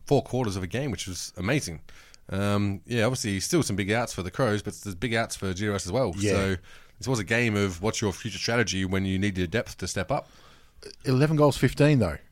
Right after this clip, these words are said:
Speaker 2: Um, that, that might be it.
Speaker 1: Yeah, yeah, I think that, that is it. Um, obviously,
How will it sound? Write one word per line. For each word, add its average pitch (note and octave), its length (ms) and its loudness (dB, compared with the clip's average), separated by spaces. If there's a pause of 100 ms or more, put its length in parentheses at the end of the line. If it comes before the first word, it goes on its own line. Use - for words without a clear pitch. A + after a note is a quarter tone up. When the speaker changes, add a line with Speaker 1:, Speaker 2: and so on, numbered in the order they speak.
(160)
Speaker 2:
Um, G#2 460 2 (260)
that, B2+ 220 -4
that B2 120 -4
might B2+ 260 -2
be G2+ 180 -4
it. - 100 -6 (640)
Speaker 1:
Yeah, A#2 180 0 (140)
yeah, A2+ 240 0 (160)
I F#2 80 -4
think G2 160 -6
that, F#2 140 -6
that F#2 100 -2
is A2+ 160 -2
it. F#2 100 -6 (400)
Um, F#2+ 440 -4 (500)
obviously, F#2+ 400 -4